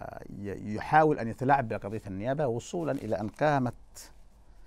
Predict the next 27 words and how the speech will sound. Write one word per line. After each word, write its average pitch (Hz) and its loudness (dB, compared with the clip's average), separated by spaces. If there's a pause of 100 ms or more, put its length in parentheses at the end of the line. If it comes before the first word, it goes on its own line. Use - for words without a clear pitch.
(160)
طبعًا 160 4
كان 147 2
هناك 147 2
اغتيال 117 -2 (140)
شخصية، 101 -6 (1500)
آه، - -10
محامي، 107 -4
محامي 107 -4
كبير 110 -4
يسمى 101 -2 (440)
اغتيال 104 0
عدلة، 131 0
اللي 98 0 (100)
تم 117 -2 (160)
في 98 -8 (500)
ألفين 101 -4
واثناعش، 107 -6 (520)
وكانت 120 2
جريمة 117 2
تؤكد - -4
لأنه 104 0
هذا 127 0
الرجل 120 0
كان 113 -2
يمتلك 120 -2
أدلة 117 0
معينة 120 -2